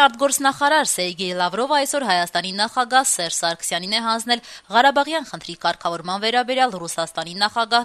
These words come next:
Դմիտրի Մեդվեդևի առաջարկությունները։ Այս մասին նախագահ Սերժ Սարգսյանի հետ այսօր ունեցած հանդիպումից անմիջապես հետո նախագահի նստավայրում հայտարարեց Սերգեյ Լավրովը։ Հայաստանի նախագահն ասաց, որ ամենայն ուշադրությամբ կուսումնասիրի Ռուսաստանի Դաշնության նախագահի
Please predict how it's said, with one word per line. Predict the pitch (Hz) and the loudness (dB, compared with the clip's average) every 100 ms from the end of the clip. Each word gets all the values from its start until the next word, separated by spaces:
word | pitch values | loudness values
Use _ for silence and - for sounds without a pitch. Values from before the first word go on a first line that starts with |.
| 233 | -2
Դմիտրի | 170 165 175 185 | -14 -14 -10 -6
Մեդվեդևի | 190 190 175 170 170 180 | -4 -4 -6 -6 -4 -2
առաջարկությունները։ | 190 190 214 208 226 262 254 240 165 - - - - | 0 -2 -4 -6 -8 -8 -4 -4 -4 -12 -18 -4 0
Այս | 277 320 | 0 0
մասին | 311 302 180 | -4 -4 -8
նախագահ | 151 165 175 170 | -8 -6 -4 -6
Սերժ | - 165 | -6 -4
Սարգսյանի | - 165 - 180 196 277 | -4 -4 -6 -6 -4 -2
հետ | 302 | 0
այսօր | 254 269 262 | -2 -2 -4
ունեցած | 254 247 254 - | -4 0 -2 -2
հանդիպումից | 180 170 - 165 175 - 185 | -8 -10 -14 -14 -14 -10 -8
անմիջապես | 175 170 160 185 190 | -8 -8 -8 -6 -6
հետո | 214 269 - - - 277 | -2 -2 -2 -8 0 0
նախագահի | 294 277 262 240 | 2 0 0 -2
նստավայրում | 240 254 240 240 269 233 160 | -2 0 2 0 0 -6 -8
հայտարարեց | 156 - 165 165 175 | -8 -4 -4 -4 -4
Սերգեյ | - 180 160 175 175 | -4 -4 -4 -8 -2
Լավրովը։ | 180 185 220 185 - _ - - - 175 | -2 0 -2 -4 -6 _ -20 -20 -6 -2
Հայաստանի | 170 160 156 165 190 | 0 -2 -8 -8 -6
նախագահն | 220 269 269 302 302 | -2 0 0 -2 -2
ասաց, | 294 302 294 | -2 -2 -2
որ | 277 277 185 | -4 -4 -6
ամենայն | 170 156 160 180 | -6 -6 -6 -6
ուշադրությամբ | 190 208 202 - 233 226 226 | -6 -6 -6 -6 -4 -4 -6
կուսումնասիրի | 226 - 254 277 294 320 339 220 | -4 -2 0 -2 -2 -2 -2 -2
Ռուսաստանի | 160 160 156 160 196 | -4 -6 -6 -6 -4
Դաշնության | 220 240 262 294 277 262 | -2 -2 -2 -2 0 0
նախագահի | 254 254 247 247 | 0 0 0 -4